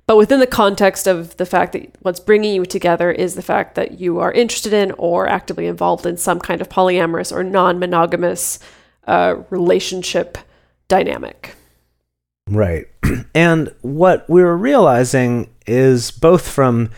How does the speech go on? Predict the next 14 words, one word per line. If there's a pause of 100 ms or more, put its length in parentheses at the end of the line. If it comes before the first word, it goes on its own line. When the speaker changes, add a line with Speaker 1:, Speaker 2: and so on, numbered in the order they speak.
(420)
Speaker 2:
seeing
other
people
do
this
and
remembering
back
to
doing
it
ourselves,
is
that